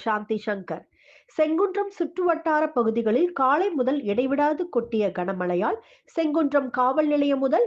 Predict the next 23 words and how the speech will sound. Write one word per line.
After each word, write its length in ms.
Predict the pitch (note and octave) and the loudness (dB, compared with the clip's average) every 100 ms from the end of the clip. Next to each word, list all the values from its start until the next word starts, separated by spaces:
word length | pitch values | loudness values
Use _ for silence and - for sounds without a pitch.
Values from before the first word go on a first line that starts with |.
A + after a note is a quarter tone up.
| B3+ | 2
நெல் 180 | C4+ D4 | 2 2
மார்க்கெட் 380 | B3+ A#3+ A3 G#3 | 0 -2 -6 -2
வரை 180 | G3+ A#3 G4 A3+ | -2 0 -2 -2
மழை 200 | G#3+ D4+ F4+ | -2 -2 0
நீருடன் 440 | C4+ B3 A#3 A#3 A#3+ - | 0 2 0 -2 -6 -4
கழிவு 280 | G#3 B3 C4+ | -2 -2 -2
நீரும் 280 | B3+ A3+ F#3+ | -2 -2 -2
கலந்து 340 | F3 F#3 G#3 G4+ - - - A3 | -4 -4 -4 -6 -8 -20 -4 0
ஆறாக 420 | A#3 C4 C4+ C4+ E4+ G3+ | 2 2 2 2 2 2
ஓடுகிறது. 480 | F#3+ F#3 F3+ F3 E3+ - - - G#3 | 0 0 -2 -2 -4 -6 -20 -8 -2
மழைநீர் 440 | A#3 C#4 C#4+ C#4 A#3+ | 2 2 2 2 2
வடிகால் 380 | A3+ A#3 A3+ A3 | 2 2 0 0
அமைத்தும் 420 | G#3+ B3 A#3+ F4 A#4 - | -2 -2 -2 -6 -6 -4
பயனில்லை 460 | A#3 A3+ A#3+ B3+ B3+ A3+ G3 | 0 2 2 2 0 0 -2
என 100 | F3+ E3+ | -2 0
வாகன 360 | G#3+ B3 C#4 G#3+ | 0 2 0 0
ஓட்டிகள் 400 | G#3 A3+ C#4 G4 - | -2 -2 -2 -4 -2
புலம்புகிறார்கள். 760 | G3 G3+ F3+ F#3 F3 F3+ F#3 D#3 _ _ _ _ A3 | -2 -2 -2 -2 -2 0 -2 -4 _ _ _ _ -4
மாதவரம், 640 | A#3 B3 C4 B3 B3 - - | 0 2 2 2 2 -2 -2
புழல், 340 | C4+ B3+ F4+ A#4 - | 0 2 2 -2 -2
செங்குன்றம், 580 | B3 A#3+ B3+ A3+ B3 - - - | -2 0 -2 -2 -4 -6 -8 0
சோழவரம் 580 | C4 C4+ C4 B3+ D4 D#4 | 2 2 2 0 0 -4
சுற்றுவட்டார 580 | C4 - C4 A#3 A#3 A3 | -8 -4 -2 -2 0 0